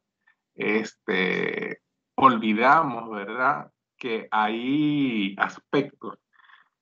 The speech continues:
que uno de una u otra forma no tiene que dejarlo ai-, aislado, pues, porque ellos vienen siempre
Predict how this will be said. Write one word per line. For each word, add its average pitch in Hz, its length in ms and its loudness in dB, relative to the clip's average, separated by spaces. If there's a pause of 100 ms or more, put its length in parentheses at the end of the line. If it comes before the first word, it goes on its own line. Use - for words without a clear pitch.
(140)
que 107 140 0
uno 127 300 2
de 147 120 2
una 131 200 2
u - 20 0
otra 147 160 2
forma 151 480 2
no 170 220 2
tiene 143 200 -4
que 156 60 -4
dejarlo 156 680 2 (1300)
ai-, 143 280 -2
aislado, 123 960 0
pues, 85 160 -16 (680)
porque 127 420 -4
ellos 123 280 -4
vienen 160 240 -4
siempre 156 260 -4